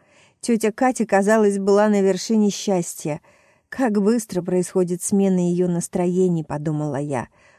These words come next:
«У нормальных людей так бывает редко». Тут же она вновь нахмурилась, вспомнила, что ей надо на работу,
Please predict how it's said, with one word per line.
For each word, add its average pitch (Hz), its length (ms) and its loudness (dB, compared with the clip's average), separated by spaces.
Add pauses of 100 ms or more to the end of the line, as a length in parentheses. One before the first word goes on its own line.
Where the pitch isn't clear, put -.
(120)
«У 240 80 0
нормальных 220 640 2
людей 202 360 2
так 208 200 -2
бывает 202 460 2
редко». 160 480 -6 (640)
Тут 311 260 4
же 240 100 4
она 220 220 6
вновь 226 280 2
нахмурилась, 254 960 2 (320)
вспомнила, 254 800 2
что - 200 -2
ей 240 180 2
надо 247 260 2
на 254 140 2
работу, 262 560 2